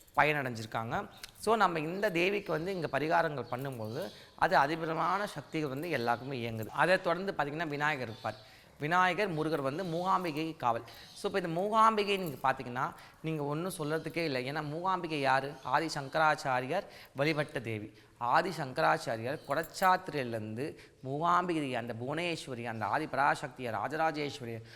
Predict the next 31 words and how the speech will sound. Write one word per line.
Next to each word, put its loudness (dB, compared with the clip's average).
அங்க -2
மலை 0
மேலேருந்து, -2
கொடச்சாத்திரி 0
மலையிலேருந்து -4
இறங்கி -2
வரும்பொழுது -8
அம்பிகை -2
வந்து -6
சொர்ண -2
ரேகையோட -2
பதிந்த -2
அந்த -6
சிவலிங்கத்துல -4
அங்கேயே -2
உட்காந்துட்டான். -2
அதுதான் 0
வந்து -4
இன்னைக்கு -4
இருக்கிற -6
கொல்லூர் -2
மூகாம்பிகை. -6
அப்ப -2
ஆதி 2
சங்கராச்சாரியார் 2
வந்து -6
சொன்னார், -4
"அம்மா, -2
நான் -4
உன்னை -6
வந்து -8